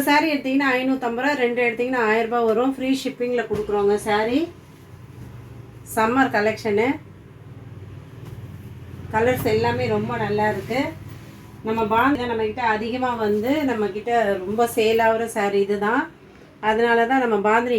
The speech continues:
கேட்டுட்டே இருந்தாங்க. இப்போ சம்மருக்காக நம்ம ரீஸ்டாக் பண்ணியிருக்கோம். ஒரு saree எடுத்தீங்கன்னா, ஐநூத்தம்பது ரூபா, ரெண்டு saree எடுத்தீங்கன்னா, ஆயிரம் ரூபாய் மட்டும்தான். பாண்டிச்சேரி and தமிழ்நாடு all over free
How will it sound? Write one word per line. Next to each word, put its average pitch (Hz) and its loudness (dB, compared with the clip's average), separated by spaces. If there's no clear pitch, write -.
கேட்டுட்டே 220 0
இருந்தாங்க. 202 0
இப்போ 208 -4
சம்மருக்காக 214 0
நம்ம 226 2
ரீஸ்டாக் 220 -4
பண்ணியிருக்கோம். 202 2
ஒரு 240 2
saree 254 4
எடுத்தீங்கன்னா, 233 0
ஐநூத்தம்பது 226 0
ரூபா, 285 2
ரெண்டு 226 0
saree 233 2
எடுத்தீங்கன்னா, 220 -2
ஆயிரம் 214 2
ரூபாய் 226 2
மட்டும்தான். 220 2
பாண்டிச்சேரி 262 6
and 233 -4
தமிழ்நாடு 254 0
all 254 4
over 285 4
free 240 -2